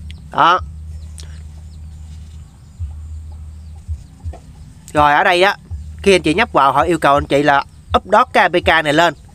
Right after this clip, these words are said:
Anh chị nhấp vào cái chữ là ok cho em ha. Trước khi làm cái này nè. Rồi bây giờ em sẽ tải xuống đi. Android thì tải xuống cho Android, còn I O S thì tải xuống cho I O S ha. Trước khi anh chị làm cái này nè,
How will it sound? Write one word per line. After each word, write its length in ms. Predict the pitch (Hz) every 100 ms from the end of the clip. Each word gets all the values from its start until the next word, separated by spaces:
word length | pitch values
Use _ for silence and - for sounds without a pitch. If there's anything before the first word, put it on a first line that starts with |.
| -
Anh 140 | 170
chị 120 | 147
nhấp 180 | 143 220
vào 120 | 156
cái 100 | 131 -
chữ 120 | 160
là 100 | 185
ok 200 | 156 160
cho 280 | 170 165 180
em 100 | 170
ha. 200 | 180 127 - - - - - - - - - - - - - - - - - - - - - - - - - - - - - - - - - - - - -
Trước 180 | 302 -
khi 160 | 202
làm 240 | 165 151 160
cái 100 | 208
này 120 | 165
nè. 180 | 151 127 - - - - - - - - - - - - - - -
Rồi 160 | 143
bây 80 | 156
giờ 80 | 147
em 140 | 143
sẽ 80 | 170
tải 220 | 135 147
xuống 200 | 196 247
đi. 60 | 196 156 - - -
Android 380 | 147 139 156 160
thì 80 | 147
tải 180 | 135
xuống 180 | 160 226
cho 80 | 202
Android, 360 | 147 147 156 156
còn 140 | 131
I 140 | 156 165
O 200 | 165 196
S 40 | -
thì 100 | 139
tải 200 | 131 143
xuống 180 | 185 208
cho 120 | 165
I 120 | 160
O 180 | 165 196
S 40 |
ha. 180 | 214 175 - - - - - - - - - - - - - -
Trước 260 | 269 311 -
khi 260 | 202 180
anh 120 | 185
chị 140 | 165 170
làm 220 | 147 147
cái 80 | 196
này 160 | 151
nè, 180 | 139 131